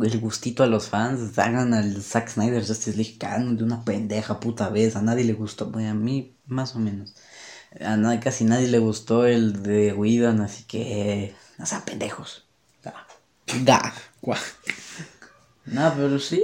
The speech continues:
Speaker 1: supongo que eso sería lo más aceptable.
Speaker 2: No sé, yo sigo, yo, yo sigo pensando que lo más idóneo sería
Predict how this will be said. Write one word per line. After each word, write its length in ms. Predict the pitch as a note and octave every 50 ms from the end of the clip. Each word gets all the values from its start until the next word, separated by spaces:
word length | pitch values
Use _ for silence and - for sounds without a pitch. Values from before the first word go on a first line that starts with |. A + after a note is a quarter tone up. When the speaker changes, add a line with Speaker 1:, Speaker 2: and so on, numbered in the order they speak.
| - -
Speaker 1:
supongo 440 | - - - A4 A4+ G#4+ G#4 G#4 -
que 60 | -
eso 120 | - - C#3+
sería 220 | C#3+ D#3 C#3 D3
lo 140 | C#3+ C#3+ C3+
más 680 | C3 C3+ C3 C#3 C3+ - - - - - - - - - - - - - - -
aceptable. 720 | - G#2 - - - - - - - G2+ A#2 B2+ C3 B2+ B2+
Speaker 2:
No 160 | G3 G#3 G3
sé, 280 | D#3 - D#3+ D3+ D3+ D#3+
yo 100 | G3 F#3
sigo, 540 | - G#3+ A3 A3 G3+ D#3 - D3+ D3+ D#3 E3+
yo, 180 | E3+ F3 G3
yo 240 | G3 G3 F3 D#3 E3
sigo 320 | D3+ - G#3+ G3+ F#3 F#3+
pensando 420 | - C#3+ B2 B2+ C#3+ C#3 C#3+ C#3 -
que 120 | - C3+
lo 80 | B2 A#2
más 200 | A2+ A#2 - -
idóneo 240 | C3+ B2+ - C3 A#2+
sería 360 | - B2+ A#2+ A#2+ A#2+ A#2+